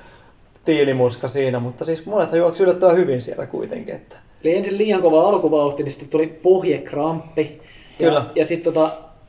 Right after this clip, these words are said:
Speaker 2: si-, sit vähän niinku sen seurauksena ei lähtenyt alimatkoille, ja sit tuli vähän tummia pilviä, niin jätit, jätit sitten vielä Pirkkolan juoksematta.
Speaker 1: Joo, ja jättänyt noita treenejäkin kesken, että tossa oli yksi V K päättyi tosiaan alle kahteen kilometriin, kun vähän alkoi napata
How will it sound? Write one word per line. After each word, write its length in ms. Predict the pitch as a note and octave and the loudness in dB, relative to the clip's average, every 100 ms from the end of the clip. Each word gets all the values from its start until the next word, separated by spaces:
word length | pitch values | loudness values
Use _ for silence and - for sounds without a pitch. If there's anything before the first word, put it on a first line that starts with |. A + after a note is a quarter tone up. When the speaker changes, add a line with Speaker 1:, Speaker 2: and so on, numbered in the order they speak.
| _ _ _ _ _ | _ _ _ _ _
Speaker 2:
si-, 340 | - - F#3+ - | -16 -8 -8 -6
sit 200 | - E3+ | -4 -2
vähän 200 | E3+ E3+ | -2 -2
niinku 140 | E3 D#3+ | -2 -2
sen 160 | E3 | -2
seurauksena 380 | D#3 D3+ C#3+ D3+ | -2 -2 -4 -4
ei 120 | D#3 | 0
lähtenyt 360 | D#3+ D#3+ D#3 D3+ | 2 2 0 2
alimatkoille, 640 | D#3 D#3 D3 C#3+ D#3+ D3+ | 2 2 -2 -4 -2 -2
ja 60 | D3+ | -2
sit 120 | - | -2
tuli 200 | D#3+ D#3+ | -2 0
vähän 160 | D#3+ E3 | 0 0
tummia 360 | D#3+ D#3 D3+ | -2 0 -4
pilviä, 420 | - D3+ D3 C#3 | 0 0 2 -2
niin 120 | B2+ C3+ | -4 -6
jätit, 240 | C3 B2+ - | -6 -10 -6
jätit 200 | D#3+ D3 | -4 -4
sitten 240 | C#3 C#3 - | -6 -10 -6
vielä 140 | C#3 | -6
Pirkkolan 440 | C#3+ C#3 - - C#3 | -4 -8 -10 -12 -10
juoksematta. 520 | - - C3+ C#3 - - | -12 -14 -18 -20 -20 -6
Speaker 1:
Joo, 160 | G3 D3+ | 0 2
ja 80 | C#3+ | 2
jättänyt 260 | C#3+ D3+ | -2 -4
noita 120 | D3+ | -4
treenejäkin 560 | C#3+ D#3+ C#3 C3+ C3+ C3 | 0 2 2 0 -4 -8
kesken, 420 | - - - - | -12 -12 -10 -14
että 160 | - - | -16 -14
tossa 280 | - - - | -14 -12 -12
oli 80 | A2+ - - _ - - _ _ - | -12 -16 -20 _ -20 -20 _ _ -8
yksi 240 | F3 E3+ | -6 2
V 160 | D#3 D3+ | 2 4
K 220 | D3+ C#3+ | 2 2
päättyi 300 | D3 C3+ C3+ | 2 0 -2
tosiaan 320 | C#3 C3+ C#3 B2 - - - _ _ _ - - | -6 -2 -4 -4 -14 -20 -20 _ _ _ -20 -6
alle 220 | - D3 | -2 -2
kahteen 480 | - D#3+ B2+ - C3 | 0 0 0 0 -4
kilometriin, 520 | A2+ C#3+ D#3+ - - | -4 -8 -8 -12 -16
kun 120 | - D#3 | -12 -10
vähän 180 | C#3+ | -6
alkoi 200 | D3 - | -4 -4
napata 320 | D3 C#3+ D3+ | -4 -6 -10